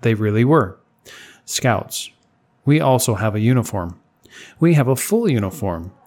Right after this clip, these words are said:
Not just a neckerchief or just a shirt, but like the people I just mentioned, we have a full uniform.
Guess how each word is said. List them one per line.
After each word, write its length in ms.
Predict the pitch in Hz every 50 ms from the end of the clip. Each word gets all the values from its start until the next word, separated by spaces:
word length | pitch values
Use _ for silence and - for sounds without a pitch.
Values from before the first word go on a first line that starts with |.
| _ _ - - - -
Not 220 | 139 143 165 170
just 220 | - 156 147 - 143
a 20 |
neckerchief 600 | 127 113 104 98 - 117 104 - 127 120 123 -
or 80 | 135 117
just 280 | - 113 107 - -
a 40 | 110
shirt, 540 | - - - 160 160 123 110 117 - - - - _ _ _
but 140 | - 131 120
like 240 | 123 131 131 135 131
the 80 | 135
people 400 | 123 - - 190 196 190 - 151
I 80 | 135 127
just 240 | 123 131 131 - -
mentioned, 580 | 120 120 117 107 - - 98 98 107 113 - _ _ _ -
we 100 | 147 135
have 120 | 139 131
a 80 | 139 127
full 360 | - - - 156 156 151 151
uniform. 640 | 135 110 104 101 95 92 - - 90 80 80 85 -